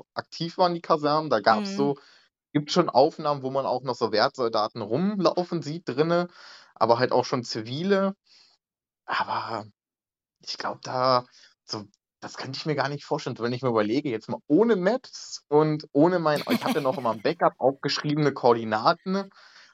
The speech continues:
Speaker 2: Ja.
Speaker 1: ohne damit unterwegs zu sein. Man kann ja nicht mal recherchieren, ob's diesen Ort gibt, daran hapert's ja schon.
Speaker 2: Schritte zählen.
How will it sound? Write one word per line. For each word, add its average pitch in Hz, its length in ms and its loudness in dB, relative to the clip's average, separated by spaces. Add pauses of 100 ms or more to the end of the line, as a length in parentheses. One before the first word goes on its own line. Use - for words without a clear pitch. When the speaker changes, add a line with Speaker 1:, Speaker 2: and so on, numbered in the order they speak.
(120)
Speaker 2:
Ja. 233 360 2
Speaker 1:
ohne 254 160 2
damit 208 380 0
unterwegs 196 560 -2
zu 151 140 -10
sein. 131 440 2 (380)
Man 123 160 -10
kann 196 240 2
ja 208 100 4
nicht 220 220 2
mal 202 180 6
recherchieren, 175 880 -2
ob's 190 280 -2
diesen 156 260 -6
Ort 139 280 -2
gibt, - 220 0
daran 131 340 2
hapert's 285 420 -2
ja 110 120 4
schon. 101 440 -4 (800)
Speaker 2:
Schritte 247 500 -10
zählen. 156 720 -10